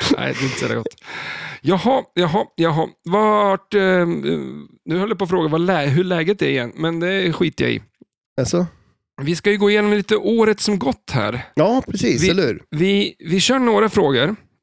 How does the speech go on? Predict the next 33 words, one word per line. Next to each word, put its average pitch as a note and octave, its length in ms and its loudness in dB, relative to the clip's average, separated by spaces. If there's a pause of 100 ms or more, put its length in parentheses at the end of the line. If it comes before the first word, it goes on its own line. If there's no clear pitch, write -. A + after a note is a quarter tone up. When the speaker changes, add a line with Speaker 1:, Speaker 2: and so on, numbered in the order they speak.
Speaker 2:
Ja. B2+ 80 2
Speaker 1:
Eh, B2 240 2 (260)
eh, A2 240 -2 (280)
lite, D3+ 680 0 (240)
jag C#3+ 120 -2
har D#3+ 80 0
skrivit E3 340 0
upp E3 140 -4
några C3 560 0 (340)
saker. - 380 -6 (540)
Speaker 2:
Fem B2+ 240 2
snabba. A2+ 580 -2 (580)
Speaker 1:
Ja, F3+ 560 -2
exakt. - 320 -6
Speaker 2:
Är C3 40 -4
det C#3+ 80 0
Speaker 1:
Så A#2+ 80 2
Speaker 2:
så? F#2+ 60 2
Speaker 1:
kör G3+ 140 2
vi G3 80 4
lite F#3 180 0
fem F3+ 200 0
snabba, D#3 260 -2
lite D3+ 200 -2 (200)
hi-, - 300 -4
hipp D#3 220 -6
som D3 160 -2
happ. - 340 -4
Speaker 2:
Ja, B2+ 220 0
precis, C3+ 340 -2
ja. C3+ 220 0 (340)
Speaker 1:
Ehm, A2 840 -6
så - 320 -4